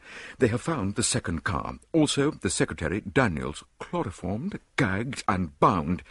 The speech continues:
in an abandoned farm near,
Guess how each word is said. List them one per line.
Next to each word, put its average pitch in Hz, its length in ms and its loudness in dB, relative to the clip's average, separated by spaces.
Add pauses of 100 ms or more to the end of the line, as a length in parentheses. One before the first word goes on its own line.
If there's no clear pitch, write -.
(440)
in 156 180 2
an 120 120 4
abandoned 98 680 2
farm 120 560 2 (140)
near, 104 440 2